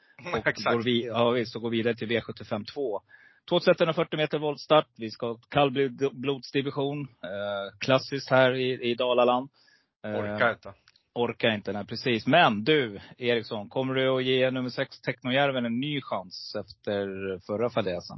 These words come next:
Speaker 2: Eller, eh, går du
Speaker 1: Allt
Speaker 2: rakt ut på Grizzlyoden?
Speaker 1: Nej, men allt tyder väl på att den kommer att göra precis som den gör hela tiden.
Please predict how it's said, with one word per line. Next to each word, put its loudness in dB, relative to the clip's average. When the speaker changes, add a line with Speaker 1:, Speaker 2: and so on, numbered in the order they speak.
Speaker 2:
Eller, 0
eh, 0
går 0
du 4
Speaker 1:
Allt 0
Speaker 2:
rakt 6
ut 6
på -6
Grizzlyoden? -2
Speaker 1:
Nej, -2
men -8
allt 0
tyder -8
väl -8
på 0
att -2
den -8
kommer -10
att -4
göra 2
precis -6
som 0
den -2
gör 2
hela 8
tiden. 0